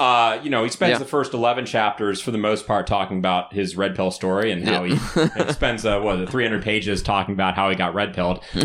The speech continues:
Speaker 1: and
Speaker 2: <laughs>
Speaker 1: going through the same sorts of things that everybody goes through. Uh, I went through, uh, "Oh, geez,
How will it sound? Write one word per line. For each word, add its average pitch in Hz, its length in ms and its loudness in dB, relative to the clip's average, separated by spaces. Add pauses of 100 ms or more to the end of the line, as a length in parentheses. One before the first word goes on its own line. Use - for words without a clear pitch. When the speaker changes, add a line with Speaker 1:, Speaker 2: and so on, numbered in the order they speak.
(180)
Speaker 1:
and - 240 4
Speaker 2:
<laughs> 117 80 2
Speaker 1:
going 131 200 0
through 127 140 0
the 110 80 -8
same 127 300 0
sorts 120 280 0
of 92 100 -8
things 107 300 -2
that 98 80 0
everybody 95 420 2
goes 95 340 0
through. 104 280 2
Uh, 87 240 2
I 95 220 2
went 98 260 -2
through, 98 340 0
uh, 87 140 0
"Oh, 151 360 4
geez, 104 420 -4